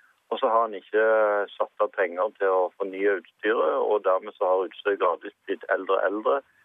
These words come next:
med de konsekvensene det har for kvalitet, for, eh, produksjonsstopp og så videre. Så dette er en jojo-investeringspolitikk som, eh, vi mener det må bli slutt på. En bør åpne opp for, eh, offentlig-privat samarbeid, sånn at en kan samarbeide med utstyrsleverandøren og betale et fast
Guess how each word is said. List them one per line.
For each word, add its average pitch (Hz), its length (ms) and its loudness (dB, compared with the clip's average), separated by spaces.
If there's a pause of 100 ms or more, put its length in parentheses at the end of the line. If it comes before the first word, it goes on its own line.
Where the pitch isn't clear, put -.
(280)
med 104 140 -4
de 98 80 0
konsekvensene 95 720 -6
det 95 80 2
har 95 220 0
for 92 180 -16
kvalitet, 110 640 0
for, 92 320 0
eh, 90 240 -6
produksjonsstopp 104 880 -4
og 98 160 -2
så - 160 -6
videre. 78 480 -2
Så 110 160 2 (460)
dette - 180 -2
er 127 80 2
en 127 80 -10
jojo-investeringspolitikk 117 1600 -2 (160)
som, 113 240 -2
eh, 107 140 0
vi 101 180 -2
mener 98 340 -2
det 104 140 -4
må 98 160 0
bli 92 160 -18
slutt - 320 -8
på. 107 160 2
En 113 140 -10
bør 101 340 2
åpne 101 220 -6
opp - 160 -8
for, 98 320 4
eh, 90 60 2 (440)
offentlig-privat 98 960 -4
samarbeid, 107 400 0
sånn 101 160 -4
at 95 160 -4
en 98 100 -6
kan 95 300 -4 (480)
samarbeide 117 480 -2
med 98 140 -6
utstyrsleverandøren 113 800 0
og 113 240 -2
betale 98 400 0
et - 160 -8
fast 101 160 -6